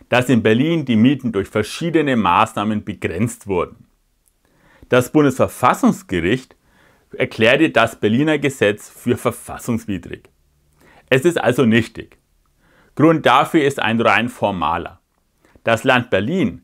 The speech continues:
hätte die Regelung gar nicht erlassen dürfen. Denn die Gesetzgebungskompetenz liegt hier beim Bund. Das wurde durch das Land Berlin missachtet. Dabei hat das Gericht gar nicht festgestellt,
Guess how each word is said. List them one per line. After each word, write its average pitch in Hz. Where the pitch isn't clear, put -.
hätte 117
die 113
Regelung 127
gar 87
nicht 117
erlassen 90
dürfen. -
Denn 127
die 135
Gesetzgebungskompetenz 120
liegt 120
hier 107
beim 101
Bund. 80
Das 160
wurde 143
durch 127
das 101
Land 110
Berlin 104
missachtet. -
Dabei 147
hat 170
das 156
Gericht 139
gar 117
nicht 113
festgestellt, 139